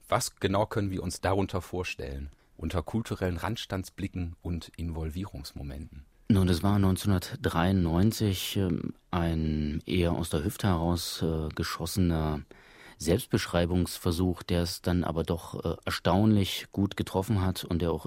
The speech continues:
Speaker 2: immer noch, ähm, für mich jedenfalls als Bild sehr gut anwendbar war und eben auch ist. Ähm, Randstandsblicke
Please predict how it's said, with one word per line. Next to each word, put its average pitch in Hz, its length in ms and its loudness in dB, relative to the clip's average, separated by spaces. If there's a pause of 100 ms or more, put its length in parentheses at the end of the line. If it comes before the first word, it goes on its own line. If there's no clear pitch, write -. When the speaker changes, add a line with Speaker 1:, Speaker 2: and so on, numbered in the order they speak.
Speaker 2:
immer 104 220 6
noch, 85 720 0
ähm, 80 300 -2 (200)
für 78 140 0
mich 87 240 2
jedenfalls - 420 -2
als - 200 -8
Bild - 180 0
sehr 151 160 2
gut 151 180 -4 (680)
anwendbar 82 1040 4 (340)
war 80 360 4
und 73 320 -2
eben 71 240 -2
auch - 140 -6
ist. - 600 -2
Ähm, 82 520 4
Randstandsblicke 92 1160 2